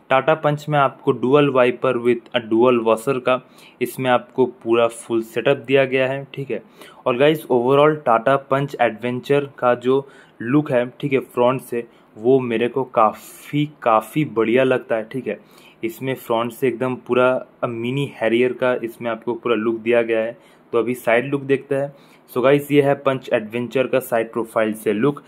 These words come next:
Tata punch में आपको front में disc brakes and आपको rear में drum brakes मिल जाता है। इसमें आपको टू थाउजेंड फ़ोर हंड्रेड एंड फ़ोर्टी फ़ाइव एमएम का wheel base मिल जाता है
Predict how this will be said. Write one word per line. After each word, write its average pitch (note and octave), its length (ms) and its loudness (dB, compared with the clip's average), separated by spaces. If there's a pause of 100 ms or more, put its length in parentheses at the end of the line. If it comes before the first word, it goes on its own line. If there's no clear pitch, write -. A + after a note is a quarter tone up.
(300)
Tata A#2+ 220 2
punch D3+ 400 -2
में C#3+ 120 0
आपको C3 280 0
front C#3 340 0
में D3 120 0
disc A#2+ 220 -4
brakes B2 260 -2
and A#2 220 -2
आपको A2+ 260 -2
rear A2 340 0
में A2 260 -6
drum A2 280 -2
brakes C#3+ 440 -2
मिल C3 200 -2
जाता B2 240 0
है। C3 180 -8 (440)
इसमें D#3 300 0
आपको C3 500 2 (340)
टू D#3+ 140 -2
थाउजेंड D3+ 440 0
फ़ोर D3+ 300 4
हंड्रेड C3+ 300 0
एंड B2+ 220 0
फ़ोर्टी - 380 -2
फ़ाइव C3+ 420 2
एमएम C3 320 -4
का B2 160 0
wheel A#2 320 -4
base A#2 360 0
मिल C3+ 160 -4
जाता B2 240 0
है B2+ 180 -4